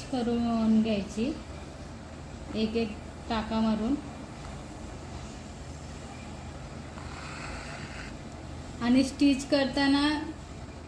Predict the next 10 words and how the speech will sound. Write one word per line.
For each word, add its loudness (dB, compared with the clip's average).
टाके 2
एक 6
छोटे 6
छोटे 6
घ्यायचे 2
आणि 8
सेम 8
कलरचाच 6
धागा 6
घ्यायचा, 2